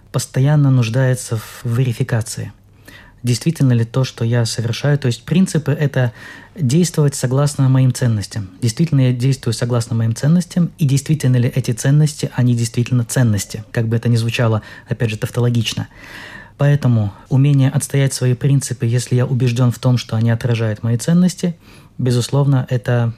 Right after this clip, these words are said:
обязательно. Но если я вдруг открываю это мы называем в христианстве обращением, что мои ценности совсем не ценности,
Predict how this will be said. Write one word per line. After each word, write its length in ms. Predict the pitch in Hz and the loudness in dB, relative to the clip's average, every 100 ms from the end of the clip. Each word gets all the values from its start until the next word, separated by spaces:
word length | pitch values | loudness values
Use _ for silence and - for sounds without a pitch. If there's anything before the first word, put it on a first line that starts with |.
| - _ | -12 _
обязательно. 680 | - 120 123 113 - 107 113 _ - - - - 131 | -2 0 2 0 -2 -10 -12 _ -20 -20 -20 -8 0
Но 320 | 127 110 104 _ - - - | 2 2 -2 _ -20 -20 -4
если 280 | 151 147 127 | -2 0 0
я 120 | 120 | 0
вдруг 240 | 117 131 | 0 -4
открываю 560 | 127 - 127 113 104 101 - _ _ - | -4 -2 0 0 -4 -8 -16 _ _ -10
это 160 | 131 | -2
мы 100 | 127 | 2
называем 340 | 123 120 127 110 | 2 2 2 2
в 60 | |
христианстве 480 | - 120 120 113 113 | 0 -2 0 -2 -2
обращением, 680 | 113 120 113 131 113 101 104 - - - | 0 0 0 0 0 0 -6 -16 -20 -14
что 220 | - - | -8 0
мои 240 | 131 131 131 | 2 4 2
ценности 800 | - 139 127 120 - 113 107 113 _ _ - | 2 2 2 2 -2 -2 -2 -4 _ _ -8
совсем 340 | - - 113 | -6 0 2
не 80 | 131 | 2
ценности, 600 | 131 185 139 - 147 147 | 2 4 4 2 -2 -4